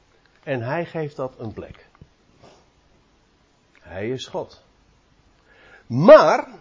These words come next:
en nou, kijk, aan de ene kant, het weten of dat in deze tijd zou zijn,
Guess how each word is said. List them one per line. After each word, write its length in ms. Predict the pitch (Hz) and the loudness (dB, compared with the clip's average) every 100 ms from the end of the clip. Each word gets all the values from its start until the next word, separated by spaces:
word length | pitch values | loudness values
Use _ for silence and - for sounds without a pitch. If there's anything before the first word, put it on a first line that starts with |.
| - _ | -20 _
en 180 | - 147 | -4 2
nou, 320 | 180 214 208 - - - | 4 4 2 -4 -20 -6
kijk, 300 | 160 117 - - - - - | -4 -4 -8 -20 -20 -12 -2
aan 120 | 160 | 0
de 80 | 226 | 2
ene 180 | 294 | 2
kant, 320 | 254 247 254 - - | 2 2 0 -14 -6
het 300 | 151 110 92 | -4 -2 4
weten 440 | 226 233 190 - | 4 4 2 2
of 180 | 175 - | 0 0
dat 220 | 147 135 | 0 0
in 320 | 139 110 76 - | -6 -8 -10 0
deze 420 | 160 285 311 226 | 6 6 6 2
tijd 460 | 175 135 113 - - - _ _ _ | 2 2 2 -4 -20 -20 _ _ _
zou 320 | - 120 120 | -4 0 0
zijn, 460 | 104 104 147 320 | 0 -4 -2 -2